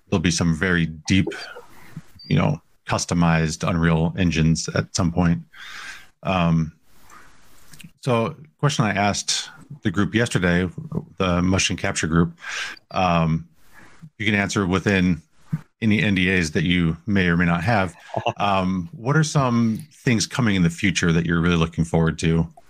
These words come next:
Speaker 2: Um, okay, I'll go first 'cause I'm on a roll here. Um, probably, um, A I-based machine code,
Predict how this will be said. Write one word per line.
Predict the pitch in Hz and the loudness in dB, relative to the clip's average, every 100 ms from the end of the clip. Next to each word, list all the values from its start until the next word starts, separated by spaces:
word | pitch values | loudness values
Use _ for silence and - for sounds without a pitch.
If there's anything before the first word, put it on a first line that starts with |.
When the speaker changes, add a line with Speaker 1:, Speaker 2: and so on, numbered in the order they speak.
| - - - - - - - - - - - - - - - - - - _ - | -20 -20 -18 -20 -20 -20 -20 -20 -20 -6 -2 0 -2 -8 -14 -16 -12 -12 _ -2
Speaker 2:
Um, | 107 107 107 104 - - | 2 2 0 -2 -6 -10
okay, | 90 95 | -4 -2
I'll | 98 | -2
go | 101 | -2
first | - 101 98 | -2 -4 -2
'cause | 104 95 | -2 0
I'm | 95 - - | -2 -4 -2
on | 151 | -2
a | 120 | 0
roll | 127 139 | 0 0
here. | 127 123 131 - 113 - | 0 0 -2 -4 -8 -2
Um, | 147 147 143 139 - | 0 2 0 -2 -10
probably, | - 156 160 175 170 160 156 147 - | -4 -2 0 0 0 2 2 0 0
um, | 135 131 123 120 - - _ 127 | 2 2 0 -6 -18 -20 _ -2
A | 131 | 2
I-based | 117 110 107 107 107 113 | 2 2 0 -2 -2 -4
machine | - 107 104 | -2 0 0
code, | - 104 98 95 | -2 0 0 -2